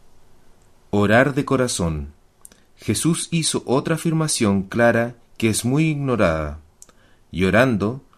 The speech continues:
no uséis vanas repeticiones como los gentiles,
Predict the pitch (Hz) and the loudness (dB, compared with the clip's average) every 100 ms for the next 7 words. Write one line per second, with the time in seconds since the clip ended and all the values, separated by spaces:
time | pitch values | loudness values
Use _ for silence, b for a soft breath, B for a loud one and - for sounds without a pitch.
0 | _ _ 98 123 156 151 - 117 95 92 | _ _ 0 4 4 2 0 2 2 0
1 | 92 80 117 143 139 135 131 123 113 - | -2 4 4 4 -2 -2 -2 -2 -4 0
2 | 95 85 87 - - _ _ _ _ - | 0 0 -2 -8 -14 _ _ _ _ -2
3 | 113 113 110 - 127 131 170 113 80 - | 2 2 0 -4 -6 -2 0 0 -2 -8